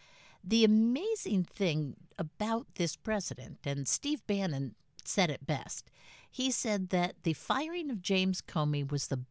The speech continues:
biggest unforced error in American politics. And boy, oh boy, I agree with that. 'Cause if you roll this back,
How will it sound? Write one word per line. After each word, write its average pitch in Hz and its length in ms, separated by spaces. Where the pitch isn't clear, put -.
biggest 247 560
unforced 175 640
error 123 380
in 147 120
American 135 420
politics. - 680
And 190 240
boy, 339 280
oh 185 80
boy, 202 300
I 185 100
agree 170 320
with 117 160
that. 95 320
'Cause 165 180
if 190 180
you 311 200
roll 247 340
this 214 300
back, - 580